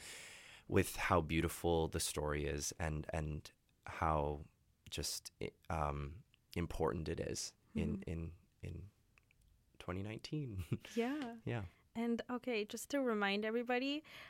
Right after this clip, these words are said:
Speaker 2: The Wars is going on at the Frederick Wood Theater from November seventh until the twenty-third. And, um, I am really excited for this because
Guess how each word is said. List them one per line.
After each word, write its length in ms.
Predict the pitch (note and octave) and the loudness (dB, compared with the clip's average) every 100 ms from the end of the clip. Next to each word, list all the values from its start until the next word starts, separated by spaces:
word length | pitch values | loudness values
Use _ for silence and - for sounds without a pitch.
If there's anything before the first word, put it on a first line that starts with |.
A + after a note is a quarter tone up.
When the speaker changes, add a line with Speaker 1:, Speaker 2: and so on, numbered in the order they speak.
| - - | -12 2
Speaker 2:
The 160 | G#3 A#3 | 6 8
Wars 380 | G#3+ G#3+ A3 G#3 | 8 6 6 4
is 160 | G#3 | 0
going 280 | G#3 G#3 G#3 | 2 2 4
on 340 | G3+ G#3 A#3 - - | 4 4 2 -2 -2
at 160 | G#3+ G3+ - | -2 -2 0
the 180 | G#3+ G3+ | 0 2
Frederick 380 | G#3+ A3 A#3+ B3+ | 2 6 6 6
Wood 160 | B3 A#3+ | 2 2
Theater 380 | G#3+ G3+ G3 | 0 2 2
from 300 | G3+ G#3+ G3+ | 0 0 2
November 400 | G#3 G3+ G#3 G#3+ | 4 4 2 2
seventh 400 | A3 A3 G3+ G3+ - | 0 0 0 0 -2
until 300 | G#3 G3+ G#3+ | -2 0 -2
the 80 | G#3 | -2
twenty-third. 720 | - G#3+ G3+ - G#3 G3 - - | -2 -2 -2 -2 -2 -2 -4 -2
And, 300 | A3+ G#3+ G#3+ A#3 | 0 2 0 0
um, 360 | A3 A3 G#3+ G3+ - - - - - - _ _ _ - | 0 0 -2 -6 -10 -12 -12 -16 -20 -20 _ _ _ 8
I 100 | C#4+ | 12
am 200 | D4+ D#4+ | 12 10
really 240 | A3 A3+ C4+ | 8 8 8
excited 640 | C#4+ - C#4 C#4 D4+ D4 | 6 8 10 12 10 8
for 120 | D4+ D4+ | 8 10
this 420 | D4+ D4+ - - - - _ - | 10 10 6 -4 -12 -20 _ 4
because 460 | A#3+ B3 A#3+ A3+ | 8 12 12 12